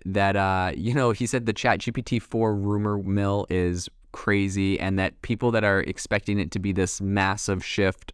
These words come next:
uh, from, you know, being able to do way more than Chat G P T are s-, pretty much setting themselves up for disappointment. It's an improvement, obviously, but it's not like this paradigm shift or this, like, massive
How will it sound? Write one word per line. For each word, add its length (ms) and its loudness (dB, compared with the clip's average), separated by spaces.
uh, 340 -2
from, 480 -2
you 120 -2
know, 260 -2
being 140 0
able 140 -2
to 60 -4
do 80 0
way 160 2
more 200 2
than 280 -2
Chat 220 2
G 120 -2
P 140 -2
T 300 0
are 120 4
s-, 120 -4
pretty 200 0
much 160 0
setting 220 2
themselves 440 0
up 200 0
for 220 -2
disappointment. 640 0
It's 160 -2
an 60 0
improvement, 600 0
obviously, 400 0
but 120 0
it's 140 -2
not 200 2
like 200 2
this 260 0
paradigm 540 0
shift 340 0
or 80 0
this, 180 -2
like, 180 -2
massive 680 -2